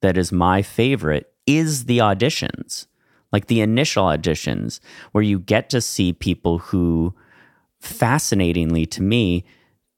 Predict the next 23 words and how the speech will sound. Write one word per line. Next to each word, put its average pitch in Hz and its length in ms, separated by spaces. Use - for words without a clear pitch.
have 113 380
no 107 680
clue 147 800
that 107 340
they're 104 760
not 98 480
talented - 720
because 117 420
they've 104 400
been 101 480
either 87 680
too 107 480
sort 95 260
of 85 120
in, 87 260
like, 85 280
similar 80 400
to 90 120
Pearl, 127 420
Pearl, 131 440
they've, 85 320
they've 87 380
been, 80 400